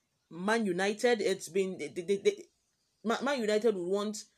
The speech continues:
to pay his bi-, his mo-, his, his bill is over, um, his fee, his transfer fee is over a hundred and twenty million pounds. So they would want to pay it instrumentally over the space of three years. Wow,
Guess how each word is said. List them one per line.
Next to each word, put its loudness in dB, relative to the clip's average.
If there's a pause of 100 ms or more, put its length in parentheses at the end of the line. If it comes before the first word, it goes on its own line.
(180)
to -8
pay 4
his -6 (260)
bi-, -4
his 0
mo-, 0
his, -4 (280)
his -4
bill -4
is -2
over, 2
um, -2 (140)
his -4
fee, -2
his -4
transfer -2
fee -8
is -4
over 0
a -2
hundred -4
and -6
twenty -6
million -6
pounds. -10 (320)
So 2
they 6
would 10
want 0
to -2
pay 0
it -4
instrumentally -2
over 8
the -2
space -2
of -2
three -6
years. -2
Wow, -6